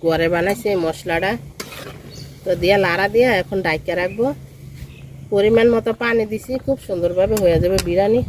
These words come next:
আস্তে আস্তে আমি চুলার জাল একদম কমায় দিছি, ডাইকা দিলাম। বিরিয়ানি দেখেন প্রায় হয়ে গেছে, চাউল এখন একটু ফুটার বাকি আছে, একদম জরজরা হইবে বিরিয়ানি।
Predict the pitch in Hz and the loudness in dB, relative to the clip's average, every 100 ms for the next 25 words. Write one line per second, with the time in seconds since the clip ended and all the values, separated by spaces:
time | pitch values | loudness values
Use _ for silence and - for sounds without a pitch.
0 | - 180 - 185 - - 226 233 214 208 | -2 -2 -2 -2 -2 4 6 6 4 4
1 | 208 202 - 214 190 185 180 185 185 190 | 2 2 0 0 0 0 0 2 0 0
2 | 220 214 190 202 220 226 226 - 262 - | -4 -2 -6 -6 -6 -6 -6 -6 -6 -12
3 | - - - - - - - - - - | -20 -20 -20 -20 -18 -18 -20 -20 -18 -10
4 | 170 165 156 170 175 190 220 247 - - | -2 -2 0 0 4 4 4 0 -6 -4
5 | - - - - - - - - - - | -4 -4 -6 -6 -8 -14 -16 -14 -12 -14
6 | - - - - - - - - - - | -14 -18 -20 -20 -20 -20 -20 -20 -20 -20
7 | - - - - - - 220 180 208 226 | -20 -20 -20 -20 -20 -18 -10 2 4 4
8 | 240 254 220 208 233 233 302 - - - | 2 0 0 -2 2 0 0 -8 -20 -8
9 | 220 220 233 190 180 170 180 - 254 294 | -2 0 0 -2 -2 0 -2 -2 -2 -2
10 | - _ _ _ _ _ - 226 226 226 | -4 _ _ _ _ _ -6 -2 0 0
11 | 214 247 247 247 311 - 196 208 208 175 | 0 0 -2 -2 -8 -6 -2 0 0 -4
12 | - 233 233 208 190 208 226 175 160 165 | -2 -2 -2 -4 -4 -2 -2 -2 -2 -2
13 | 175 208 185 196 175 180 196 220 | -2 0 0 -2 -2 0 0 0